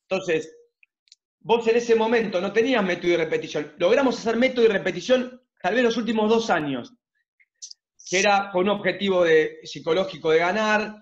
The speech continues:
era más psicológico ante ganar y no la derrota digna, y con un método de entrenarnos de una forma, juntarnos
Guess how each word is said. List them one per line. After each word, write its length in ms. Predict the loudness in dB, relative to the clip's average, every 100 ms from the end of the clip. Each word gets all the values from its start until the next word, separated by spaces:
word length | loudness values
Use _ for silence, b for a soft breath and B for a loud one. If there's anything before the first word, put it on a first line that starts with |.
| _
era 180 | -6 -4
más 220 | -2 -4
psicológico 720 | -8 -8 -2 -2 -2 -6 -4 -4
ante 200 | -2 -2
ganar 300 | 0 0 0
y 60 |
no 140 | 0 0
la 100 | 0
derrota 380 | 0 0 0
digna, 400 | 0 0 0 -2 -2
y 160 | -8
con 140 | -2 -2
un 100 | 2
método 300 | 0 0 -2
de 60 |
entrenarnos 420 | -2 -4 -2 0 0
de 40 |
una 180 | 0 -2
forma, 380 | 2 2 2 -2
juntarnos 720 | -4 -4 0 2 0 -4